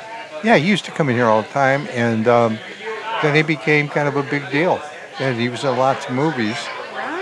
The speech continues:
Speaker 1: And
Speaker 2: Oh,
Speaker 1: you,
Speaker 2: yeah.
Speaker 1: you recognize him, right?
Speaker 2: Yeah, just Googled him on I M D B.
Speaker 1: Yeah.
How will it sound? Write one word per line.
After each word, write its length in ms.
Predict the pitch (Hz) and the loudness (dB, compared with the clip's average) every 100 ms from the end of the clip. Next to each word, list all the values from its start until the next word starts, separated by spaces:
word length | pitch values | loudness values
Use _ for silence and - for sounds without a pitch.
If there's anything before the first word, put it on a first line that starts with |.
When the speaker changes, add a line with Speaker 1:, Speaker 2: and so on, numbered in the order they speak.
| 370 214 | -2 2
Speaker 1:
And 380 | 147 143 147 123 | 4 4 2 0
Speaker 2:
Oh, 920 | 427 480 494 480 466 466 508 523 508 | 0 0 2 2 2 2 2 0 2
Speaker 1:
you, 60 | - | 4
Speaker 2:
yeah. 220 | 233 214 | 4 4
Speaker 1:
you 100 | 214 | 4
recognize 500 | 214 - 127 104 98 | 2 2 0 0 -2
him, 80 | 135 | -2
right? 140 | 135 285 | 0 0
Speaker 2:
Yeah, 40 | |
just 180 | 285 - | -2 -6
Googled 260 | 320 285 262 | -6 -4 -4
him 140 | 269 | -2
on 160 | 214 208 | -2 -2
I 160 | 190 226 | -2 -4
M 160 | 226 | -6
D 100 | 226 | -10
B. 220 | 214 196 - - - - - - - - 311 381 339 - - - 202 254 | -12 -12 -12 -18 -20 -18 -16 -16 -16 -16 -14 -12 -12 -14 -18 -18 -6 2
Speaker 1:
Yeah. 260 | 226 104 | 4 4